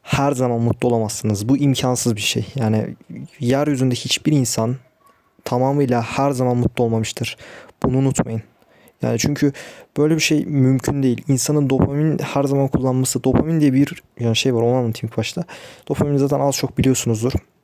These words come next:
Mutluluk hormonu salgılıyor. Yaptığınız her şeyde, her küçük şey, eylemde. Arkadaşlar, bunun her zaman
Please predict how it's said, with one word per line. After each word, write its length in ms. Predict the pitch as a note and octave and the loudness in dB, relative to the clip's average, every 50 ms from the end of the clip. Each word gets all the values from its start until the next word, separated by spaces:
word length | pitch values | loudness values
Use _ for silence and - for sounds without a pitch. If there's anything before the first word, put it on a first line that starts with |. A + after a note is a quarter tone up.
| _ _ - | _ _ -2
Mutluluk 360 | C3 B2 A#2 - C3+ C#3 - | -2 -2 0 0 -2 0 0
hormonu 240 | C3 B2 A#2 A#2 A2+ | 0 0 0 0 0
salgılıyor. 500 | - - A#2 A2+ A2 G#2+ A#2+ A#2+ C#3+ - - | 0 -2 -2 0 0 0 0 0 0 -2 -2
Yaptığınız 420 | A#2+ A#2 A#2 - - B2 A#2 - | 0 0 0 0 0 -2 -2 0
her 100 | - C3 | 0 0
şeyde, 300 | B2 - - A#2 A2 - A#2+ A2+ - _ - | 0 0 -2 -2 -2 -2 -6 -12 -16 _ -14
her 220 | - - B2+ B2 | -6 -4 -4 -4
küçük 200 | B2 - - - | -4 -6 -10 -10
şey, 180 | - - A2+ A2+ | -4 0 0 2
eylemde. 340 | A2 A2 A2 A2 A2+ - D#3 - _ _ _ _ _ _ _ _ _ _ _ _ _ _ _ _ _ - - - - - - - - - - - - - - _ | 2 2 0 0 0 -2 -4 -6 _ _ _ _ _ _ _ _ _ _ _ _ _ _ _ _ _ -18 -18 -16 -16 -16 -16 -18 -18 -20 -20 -20 -20 -20 -20 _
Arkadaşlar, 560 | - - C3 B2+ - D#3 D3+ - D3+ C#3 C3 C3+ | -4 -4 -4 0 0 0 0 2 0 2 2 2
bunun 180 | C#3+ D3 C#3+ | 2 2 2
her 380 | C3+ A2 - - - C3 C3+ C#3 | 0 -2 -4 -4 -2 0 0 0
zaman 420 | C#3+ B2+ C3 B2 A2+ A2 A2+ B2+ | 0 0 0 0 0 0 -2 -4